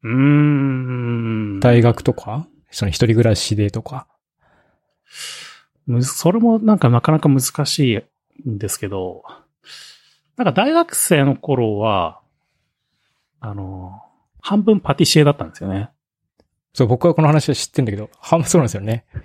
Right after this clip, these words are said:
Speaker 2: 大-、学校に、そう、大学生なんだけど、パティシエとして、まあ、アルバイト？
Speaker 1: まあ、アルバイトですね。街のケーキ屋さんの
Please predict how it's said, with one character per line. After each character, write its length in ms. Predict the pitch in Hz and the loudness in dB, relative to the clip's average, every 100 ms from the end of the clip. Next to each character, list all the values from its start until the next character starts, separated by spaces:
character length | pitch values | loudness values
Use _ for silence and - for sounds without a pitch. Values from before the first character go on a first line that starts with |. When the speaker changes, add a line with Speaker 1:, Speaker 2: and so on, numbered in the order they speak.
| _ - | _ -8
Speaker 2:
大-、 220 | - 160 | 0 2
学 280 | 160 143 - | 4 0 0
校 180 | - 185 | 0 4
に、 200 | 180 180 | 4 4
そ 120 | - 156 | 2 2
う、 20 | |
大 160 | 156 | 4
学 220 | 139 - - | 2 0 0
生 180 | 185 | 2
な 100 | 151 | 2
ん 60 | 139 | 2
だ 80 | 123 | 0
け 120 | 123 | 2
ど、 280 | 156 131 - _ _ _ | 2 0 -2 _ _ _
パ 140 | - 180 | -2 2
テ 100 | 139 | 2
ィ 20 | |
シ 520 | - - - 143 135 | 0 -10 -6 0 2
エ 60 | 131 | 2
と 140 | 127 | -2
し 140 | - | -8
て、 340 | - 180 120 - _ _ _ _ _ _ _ - 147 | 0 0 0 -6 _ _ _ _ _ _ _ -18 -4
ま 80 | 135 | 2
あ、 60 | 135 | 4
ア 40 | |
ル 60 | 147 | 4
バ 100 | 196 | 4
イ 60 | |
ト？ 300 | - 110 131 - - | 2 -6 -10 -12 0
Speaker 1:
ま 140 | 170 | 2
あ、 100 | 113 | 4
ア 40 | 131 | 2
ル 60 | |
バ 140 | 160 294 | 4 2
イ 60 | |
ト 80 | - | 2
で 80 | 90 | -4
す 120 | - | -6
ね。 240 | 98 104 - _ _ _ | -6 -6 -10 _ _ _
街 300 | 131 117 - | -2 0 4
の 160 | 135 131 | 4 4
ケ 220 | - 131 | 2 0
ー 20 | 123 | 0
キ 140 | - | 0
屋 100 | 127 | -2
さ 200 | - 131 | 2 2
ん 220 | 123 131 | 2 0
の 320 | 156 165 170 | 2 2 2